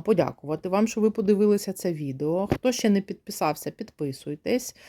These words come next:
Хто ще лайк не поставив, може поставити прямо зараз.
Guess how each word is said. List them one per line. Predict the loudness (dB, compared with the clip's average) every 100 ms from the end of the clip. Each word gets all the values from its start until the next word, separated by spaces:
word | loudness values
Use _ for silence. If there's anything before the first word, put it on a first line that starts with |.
| -20
Хто | _ 0 2
ще | 4 4
лайк | 6 4 2
не | -6
поставив, | -8 -10 -4 -2 -2 -4 -8 -20 _ _ _
може | -4 0 0 -2
поставити | -6 -10 -2 0 0 -4
прямо | -4 -4 -4 -6
зараз. | -6 0 0 0 -6 -12